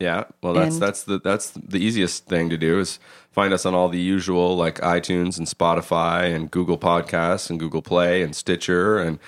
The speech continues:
Speaker 1: everywhere really that you can, you can get a podcast. We're there.
Speaker 2: You need to put it alphabetically 'cause you just lost me on
Speaker 1: <laughs>
Speaker 2: Stitcher. And, and of
Speaker 1: Yeah.
Speaker 2: course I'm yelling at your dad, "Is this using my data?"
Speaker 1: <laughs> Yeah, right. Um, and then, yeah, I've mentioned we have an Instagram where I posted some Christmas photos last week. So that's at Drinks with Mom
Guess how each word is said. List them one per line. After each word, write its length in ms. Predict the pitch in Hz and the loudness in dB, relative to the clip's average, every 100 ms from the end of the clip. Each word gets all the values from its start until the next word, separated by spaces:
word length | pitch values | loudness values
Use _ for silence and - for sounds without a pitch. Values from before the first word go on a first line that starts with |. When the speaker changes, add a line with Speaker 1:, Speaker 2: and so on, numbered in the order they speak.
| - - | -20 -8
Speaker 1:
everywhere 380 | - 120 127 101 | -2 2 4 6
really 220 | 101 104 90 | 6 2 2
that 80 | 82 | -2
you 120 | 85 | -4
can, 260 | 90 82 78 | -4 -4 -2
you 80 | 87 | -2
can 80 | |
get 120 | 85 82 | 0 0
a 40 | |
podcast. 500 | - 85 87 80 - | 0 0 0 -4 -2
We're 120 | 87 | 0
there. 260 | 85 87 78 - | 2 2 0 0
Speaker 2:
You 120 | 185 208 | 4 6
need 180 | 196 180 | 4 2
to 60 | |
put 180 | - 170 | 2 0
it 100 | 151 | 2
alphabetically 680 | 151 - 143 147 165 151 151 | 0 0 0 0 0 -2 -2
'cause 160 | 202 | -2
you 60 | 156 | -2
just 160 | 165 165 | 0 4
lost 300 | 147 156 - | 4 4 2
me 160 | 156 139 | 2 4
on 200 | 117 110 | 4 2
Speaker 1:
<laughs> 240 | - 113 | 2 0
Speaker 2:
Stitcher. 560 | - 147 214 - 202 220 | 2 2 2 2 4 4
And, 220 | 269 185 - | 2 -2 -4
and 300 | 101 104 202 | -2 2 2
of 60 | 202 | 2
Speaker 1:
Yeah. 60 | |
Speaker 2:
course 220 | 196 254 254 | 4 4 2
I'm 160 | 220 | 2
yelling 300 | 214 202 208 196 | 2 2 2 2
at 100 | 170 | 2
your 120 | 185 | 2
dad, 260 | 196 185 185 | 6 6 4
"Is 120 | 180 | 2
this 200 | 311 - | 2 4
using 260 | 349 339 | 2 4
my 160 | 311 320 | 2 2
data?" 480 | 277 269 294 311 370 | 4 4 4 2 0
Speaker 1:
<laughs> 80 | _ | _
Yeah, 1040 | 92 110 117 131 107 104 90 95 - - - - | -2 2 2 2 0 0 0 0 -2 -4 -6 -6
right. 340 | - - 85 - 185 175 87 73 - | -4 -4 -6 -8 -6 -4 -4 -6 0
Um, 280 | 98 95 82 | 2 4 2
and 120 | 101 | 2
then, 120 | 104 | 2
yeah, 160 | 107 90 | 4 2
I've 80 | 87 | 2
mentioned 280 | 107 107 101 | 0 0 0
we 80 | 98 | 2
have 120 | 90 | 2
an 60 | |
Instagram 500 | 90 82 85 90 92 | 0 -2 -2 0 2
where 140 | 110 90 | 4 2
I 40 | |
posted 380 | 87 90 85 90 | 2 0 -2 -6
some 100 | 92 | -8
Christmas 300 | 85 82 82 | -8 -8 -10
photos 380 | - 87 85 85 | 0 2 4 2
last 280 | 82 85 - | 0 -2 -2
week. 220 | 82 95 | -4 -4
So 100 | - | -4
that's 320 | 82 85 - - | 0 0 -2 -2
at 220 | 92 90 - | 0 0 -2
Drinks 240 | 87 - | -6 -4
with 140 | 87 | -4
Mom 340 | 87 82 78 | 0 0 0